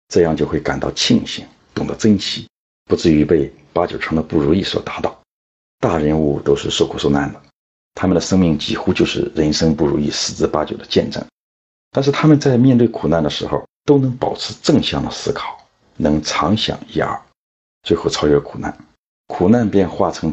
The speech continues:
他们生命中最肥沃的养料。使我深受感动的不是他们的苦难，因为苦难到处都有。使我感动的是他们面对苦难时的坚持、勇敢与乐观。原来如意或不如意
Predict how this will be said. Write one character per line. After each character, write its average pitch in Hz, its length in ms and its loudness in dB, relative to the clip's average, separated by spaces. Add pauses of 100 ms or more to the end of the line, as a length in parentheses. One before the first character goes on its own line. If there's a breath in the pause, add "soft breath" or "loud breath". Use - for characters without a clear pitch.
(120)
他 - 140 -2
们 80 80 4
生 110 200 2
命 87 200 2
中 76 120 -4
最 76 140 -2
肥 73 180 0
沃 73 160 4
的 73 60 0
养 73 220 -4
料。 - 140 -6 (840)
使 - 140 0
我 85 100 4
深 104 120 2
受 98 120 0
感 69 240 -4
动 101 160 4
的 78 60 0
不 - 120 -10
是 - 140 -4
他 - 120 -2
们 98 140 2
的 98 80 0
苦 - 300 -10
难， 82 200 -4 (520)
因 98 160 4
为 104 60 6
苦 - 260 -8
难 82 200 -2
到 - 140 -2
处 - 120 -6
都 - 120 -4
有。 - 160 -12 (560)
使 - 160 2
我 139 80 8
感 87 200 0
动 107 120 6
的 98 60 4
是 90 260 2
他 - 140 0
们 107 120 6
面 113 220 6
对 98 120 2
苦 - 300 -2
难 92 160 2
时 - 120 -4
的 78 100 4
坚 139 340 2
持、 - 280 -4 (400)
勇 82 320 4
敢 - 200 -4 (120)
与 78 180 0
乐 82 160 4
观。 - 220 -8 (720)
原 85 100 4
来 80 260 2 (200)
如 85 260 4
意 127 140 2
或 - 180 2
不 - 160 0
如 73 180 2
意 - 220 0